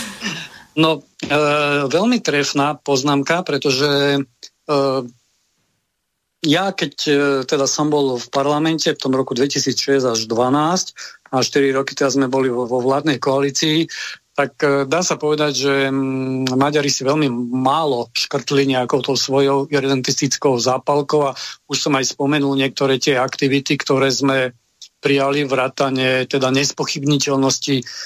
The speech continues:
Benešových dekretov. To je veľmi významné uznesenie, pretože aj spochybňovanie Benešových dekretov patrí napríklad do tej, e,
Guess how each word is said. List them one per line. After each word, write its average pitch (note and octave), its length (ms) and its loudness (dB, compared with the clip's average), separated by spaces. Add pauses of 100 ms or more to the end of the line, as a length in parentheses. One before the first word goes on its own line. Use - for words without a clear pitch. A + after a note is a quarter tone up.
(200)
Benešových C3+ 560 0
dekretov. C#3 640 0
To C#3 80 2
je B2+ 80 0
veľmi C3+ 320 2
významné C3+ 400 0
uznesenie, D3+ 880 0 (240)
pretože C3+ 400 0
aj C#3 400 -2
spochybňovanie D3 640 0
Benešových D3+ 640 0
dekretov B2 400 -2
patrí C3+ 320 0
napríklad B2+ 480 0
do B2+ 160 0
tej, C3+ 560 2
e, - 20 -4